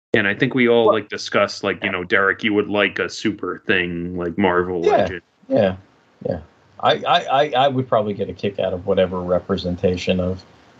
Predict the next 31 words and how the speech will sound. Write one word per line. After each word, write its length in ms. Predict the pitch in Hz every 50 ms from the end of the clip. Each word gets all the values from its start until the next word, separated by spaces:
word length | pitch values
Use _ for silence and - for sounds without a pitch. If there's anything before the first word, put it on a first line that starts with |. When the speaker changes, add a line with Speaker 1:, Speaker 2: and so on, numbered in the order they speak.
| - - _ -
Speaker 3:
of 160 | - 92 95 -
this, 320 | 92 82 - - - - - - - -
this 400 | - 101 92 - - - 139 - _ _ _ _ _ _ _ _ _ _ _ _ - 110
version 360 | 113 104 101 95 101 95 92
of 120 | 87 85
the 80 | 90 85
Thing 380 | - - 95 92 90 90 90 92
that 80 | 92
I 100 | 92 95
could 160 | 92 - 92 90
get 160 | 98 95 95
my 120 | 90 87
hands 340 | 87 95 92 90 87 90 87
on, 260 | 95 92 90 90 95 92 - -
you 100 | 98 98
know? 180 | 98 98 107 110 - - _ _ _ _ _ _ _ _ _ _ _ _ _ _ _ -
Speaker 2:
Yeah, 180 | 147 120 78 - -
even, 240 | 95 110 120 120 117
even, 240 | 80 107 127 123 117
even 300 | 107 107 107 110 104 92 85
Buckethead 540 | 113 113 110 113 110 92 101 95 87 76 -
Thing. 260 | 85 78 76 76 76 - _ _ _ _ _ _ _ _ _ _ _ _ _ _ _ _ -
Would 120 | 139 143
you, 120 | 147 170 165
would 160 | - 165 147
you 100 | 160 170
like 240 | 160 175 170 165 165
a 80 | 156
Miss 260 | 143 139 147 143 - -
Marvel 600 | 117 123 151 175 170 143 123 98 82 73 - - _
Thing? 180 | 87 78 64